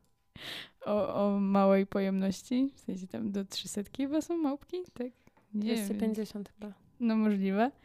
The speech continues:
Speaker 1: Sprzedaje się najwięcej między szóstą a ósmą rano. Myślisz, że one dotrwają do wieczora, te małpki,
Speaker 2: E,
Speaker 1: Magda?
Speaker 2: tak, ja myślę, że one się po prostu porządnie mrożą.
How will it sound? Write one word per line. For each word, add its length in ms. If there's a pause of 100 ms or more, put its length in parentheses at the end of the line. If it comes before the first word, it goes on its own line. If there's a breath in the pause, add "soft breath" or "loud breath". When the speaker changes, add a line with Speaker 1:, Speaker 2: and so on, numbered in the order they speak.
(600 soft breath)
Speaker 1:
Sprzedaje 420
się 120
najwięcej 380
między 260
szóstą 280
a 40
ósmą 360
rano. 460 (800 soft breath)
Myślisz, 340
że 180
one 260
dotrwają 640
do 100
wieczora, 400
te 180
małpki, 420
Speaker 2:
E, 20
Speaker 1:
Magda? 200 (100)
Speaker 2:
tak, 340
ja 100
myślę, 300
że 100
one 140
się 100
po 140
prostu 320
porządnie 460
mrożą. 520